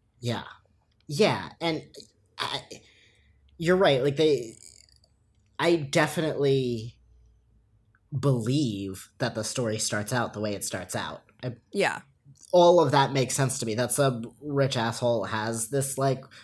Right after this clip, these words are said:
Speaker 1: warped perception of what B D S M is. Sure, that, like, there are quote-unquote damaged, or however they wanna rationalize it, people in B D S M, right? There are vulnerable young women who get swept up in all of these things, right?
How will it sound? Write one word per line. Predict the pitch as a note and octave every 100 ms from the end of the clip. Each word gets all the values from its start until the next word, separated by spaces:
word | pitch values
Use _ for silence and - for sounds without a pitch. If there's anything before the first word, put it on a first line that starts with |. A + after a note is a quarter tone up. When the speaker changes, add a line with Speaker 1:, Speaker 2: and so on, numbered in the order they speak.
| -
Speaker 1:
warped | D3 D3 -
perception | D#3 C#3+ C#3 C#3 D3
of | D3+ C3 - -
what | D3 D3
B | D3+
D | D3+
S | D3+ C#3+
M | D3
is. | D#3 D3+ C#3 - -
Sure, | - A#2+ A2 D#3 B2+
that, | A2+ B2 -
like, | C#3 C3 A#2 - - - - -
there | C#3+ C#3+
are | D3+ C#3+ - - - G#2 G#2+ - -
quote-unquote | - G#2+ A2+ - A2
damaged, | A2+ A2+ A2+ A2+ G#2+ -
or | A#2 A2
however | G#2+ A#2+ G#2+ G#2 A2
they | A2+
wanna | A2 G#2+ G#2
rationalize | G#2+ A2 C3 G#2+ G#2+ A#2
it, | -
people | B2+ A#2+ C3+
in | A#2 A2+
B | A#2
D | A2
S | A2 -
M, | G#2+ G2
right? | A2+ A#2
There | B2+ B2+
are | C#3+
vulnerable | B2+ C#3 C#3+ C#3+ D3 D3+
young | D3+ D3
women | D#3 D#3 C#3+ C3+
who | C3+
get | C3 A#2+
swept | - C#3 D3+
up | D3 C#3
in | C3+
all | B2+ B2+
of | B2+ B2
these | B2+
things, | - E3+ A#2 G#2 A2
right? | A#2+ B2+